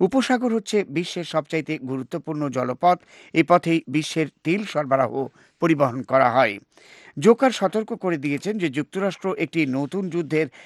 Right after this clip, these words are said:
ব্যবহার বহন করতে পারবে না এবং এই সংঘাত বিশ্বের তেল সরবরাহে প্রতিকূল প্রভাব ফেলবে। তিনি আরও বলেন, যুদ্ধ শুরু হলে গোটা বিশ্বই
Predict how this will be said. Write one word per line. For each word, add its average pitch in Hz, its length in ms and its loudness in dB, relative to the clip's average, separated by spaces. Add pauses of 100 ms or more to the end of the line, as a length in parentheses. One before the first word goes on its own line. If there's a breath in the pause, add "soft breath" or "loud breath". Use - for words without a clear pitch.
(140 loud breath)
ব্যবহার 156 440 8 (120)
বহন 160 240 0
করতে 151 280 -4
পারবে 127 320 2
না 196 160 4 (240 soft breath)
এবং 170 280 2
এই 208 220 2
সংঘাত 156 460 0
বিশ্বের 147 360 -4 (420 soft breath)
তেল 220 280 6
সরবরাহে 147 560 2
প্রতিকূল 151 480 -6
প্রভাব 120 400 -2
ফেলবে। 117 380 -4 (360 soft breath)
তিনি 139 280 2
আরও 156 220 4
বলেন, 156 300 4 (260 soft breath)
যুদ্ধ 160 340 -2
শুরু 143 300 -4
হলে 143 240 0 (240 soft breath)
গোটা 135 260 0
বিশ্বই 127 440 -2